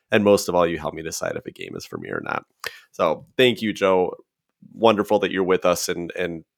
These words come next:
paying attention every week. And it, actually, we got a lot of answers like that. People saying like, "Yeah, I've been listening for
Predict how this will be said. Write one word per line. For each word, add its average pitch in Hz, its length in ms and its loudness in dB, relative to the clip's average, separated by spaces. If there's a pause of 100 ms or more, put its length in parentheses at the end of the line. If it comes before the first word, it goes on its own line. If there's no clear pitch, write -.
paying 98 200 4
attention 82 340 -4
every 85 120 -2
week. 87 240 -6
And 98 80 2
it, - 180 0 (160)
actually, 139 220 4
we 147 80 4
got 156 120 6
a 127 40 8
lot 101 240 8
of 95 100 8
answers 90 440 2
like 87 180 0
that. 85 220 0
People 90 260 -6
saying 92 340 -2
like, 87 160 -4
"Yeah, 151 160 0
I've 135 120 2
been 135 120 2
listening 139 360 -4
for 135 280 -4